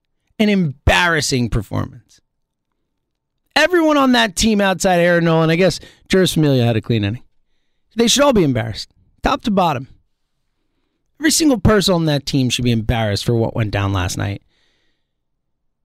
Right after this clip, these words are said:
And then for, for Schwarber, for that situation to happen,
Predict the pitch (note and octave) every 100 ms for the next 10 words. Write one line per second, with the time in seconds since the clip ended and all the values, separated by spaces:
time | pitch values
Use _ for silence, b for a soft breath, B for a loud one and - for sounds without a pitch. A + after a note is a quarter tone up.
0 | _ _ - A3 A#3+ A3+ A3 G#3+ G#3+ -
1 | G#3+ G3+ G3 - - A#3+ A#3+ A3 F#3 -
2 | F3 A3 - A3+ G#3 F#3 F3 - D3+ C3+
3 | A#2+ - G#2